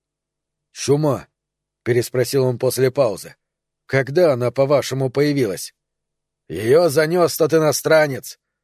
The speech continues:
Фауст. Во всяком случае, мне так сказали. Он прибыл из Богемии. Так что она свирепствует в Уттоне уже четыре года".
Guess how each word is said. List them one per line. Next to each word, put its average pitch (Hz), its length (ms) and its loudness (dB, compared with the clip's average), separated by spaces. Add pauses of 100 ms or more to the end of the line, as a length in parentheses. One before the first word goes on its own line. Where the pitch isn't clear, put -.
(120)
Фауст. 131 640 0 (420)
Во 87 200 -16
всяком 123 380 -2
случае, 131 400 0
мне 139 160 0
так 135 220 0
сказали. 95 600 -4 (560)
Он 214 240 2
прибыл 151 360 2
из 131 120 0
Богемии. 98 720 -4 (600)
Так 190 220 0
что 180 180 0
она 180 260 2
свирепствует 156 680 0
в 175 100 -4
Уттоне 160 420 0
уже 143 300 2
четыре 143 520 0
года". 123 460 0